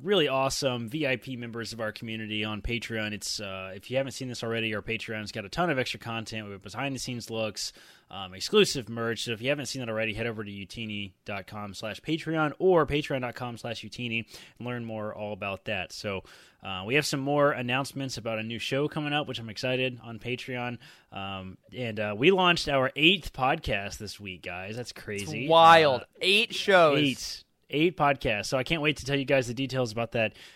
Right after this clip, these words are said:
Speaker 1: special eighth podcast, which is incredible, absolutely incredible. Gonna be on Patreon for a little while,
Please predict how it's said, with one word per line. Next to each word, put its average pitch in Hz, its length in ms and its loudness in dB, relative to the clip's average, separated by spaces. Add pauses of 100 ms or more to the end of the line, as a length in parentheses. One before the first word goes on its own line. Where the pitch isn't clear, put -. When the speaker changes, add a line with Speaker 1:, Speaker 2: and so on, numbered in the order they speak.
(120)
Speaker 1:
special 131 440 2
eighth 123 240 -2
podcast, 117 460 0
which - 200 -10
is 104 140 -8
incredible, 101 680 -4
absolutely 127 320 -2
incredible. 101 380 -6
Gonna 123 180 -6
be 131 80 -4
on 120 120 -6
Patreon 110 480 -8
for 110 100 -12
a - 20 -8
little 101 180 -8
while, 92 320 -6